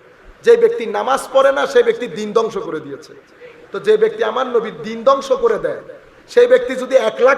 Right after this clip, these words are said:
মাহফিলেরও আয়োজন করে, আমার নবী খুশি হবেন না। আপনি দিন ধ্বংস করে দিয়ে আবার আমার নবীর না। সুতরাং আমার নবীকে খুশি করতে হলে, আমার নবীকে খুশি করতে হলে আপনারা যদি দায়ী হতে চান,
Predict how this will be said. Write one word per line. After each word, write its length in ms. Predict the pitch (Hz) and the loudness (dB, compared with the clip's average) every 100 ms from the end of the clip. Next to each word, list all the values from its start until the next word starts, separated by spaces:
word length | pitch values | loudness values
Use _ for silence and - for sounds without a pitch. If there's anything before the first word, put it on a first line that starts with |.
| 277 | 0
মাহফিলেরও 480 | 254 262 254 269 262 | 0 0 4 4 6
আয়োজন 360 | 226 208 208 | 2 0 -2
করে, 140 | 208 233 | -2 -2
আমার 200 | 226 240 | -2 0
নবী 180 | 226 208 | -2 -4
খুশি 260 | 233 208 | -10 -6
হবেন 240 | 180 175 160 | -6 -4 -8
না। 120 | - - - 226 233 214 - | -12 -16 -12 -8 -8 -8 -6
আপনি 240 | 214 254 240 | -6 -6 -8
দিন 260 | 226 233 | -8 2
ধ্বংস 260 | 247 262 247 | 2 4 0
করে 280 | 240 247 247 | 2 4 4
দিয়ে 160 | 254 | 2
আবার 180 | 233 220 - - - | 2 0 -2 -12 -10
আমার 220 | 190 226 | -4 -2
নবীর 320 | 240 233 220 226 - | 2 0 0 -10 -12
না। 200 | 147 135 120 147 - - - - - - - - | -12 -12 -14 -20 -20 -20 -20 -20 -20 -20 -20 -14
সুতরাং 360 | 196 220 233 233 - | -4 -2 -2 -2 -4
আমার 420 | 208 233 262 226 | -2 0 0 0
নবীকে 400 | 220 220 262 311 | -2 -2 -4 -6
খুশি 280 | 294 - 269 | -6 -10 0
করতে 320 | 269 262 247 | 0 4 2
হলে, 260 | 202 170 - - - - - - - | 2 -4 -12 -14 -20 -20 -20 -20 -10
আমার 300 | 180 226 226 | -4 -2 0
নবীকে 460 | 220 226 220 277 - - | 0 -2 -4 -8 -8 -14
খুশি 200 | - 196 | -16 -12
করতে 300 | 233 233 - | -6 -6 -4
হলে 240 | 180 180 - - - _ - - | -6 -8 -14 -18 -20 _ -20 -10
আপনারা 380 | 185 - 233 240 | -8 -2 0 0
যদি 240 | 240 262 | -2 -10
দায়ী 460 | - 226 220 240 240 | -4 0 0 0 2
হতে 260 | 262 262 | 2 4
চান, 240 | 233 185 | 0 -2